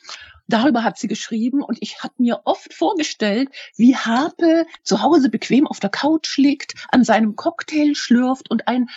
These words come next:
von mir übersetztes Buch liest und in dem Moment denkt, „Verdammt, das mach ich auch. Ich bin dann mal weg.“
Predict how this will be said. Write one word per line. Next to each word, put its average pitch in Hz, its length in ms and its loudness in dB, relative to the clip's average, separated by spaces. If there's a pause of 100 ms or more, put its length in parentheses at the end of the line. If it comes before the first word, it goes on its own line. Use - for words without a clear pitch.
von 262 340 4
mir 392 440 2
übersetztes 254 640 -4
Buch 285 420 0
liest 240 720 2 (480)
und 254 200 2
in 247 180 2
dem 311 200 2
Moment 302 420 0
denkt, 208 320 -8 (540)
„Verdammt, 202 420 -6
das - 160 -8
mach - 160 -4
ich - 180 -12
auch. - 360 -12
Ich - 240 -2
bin 233 220 2
dann 175 180 -2
mal 160 280 -8
weg.“ - 320 -20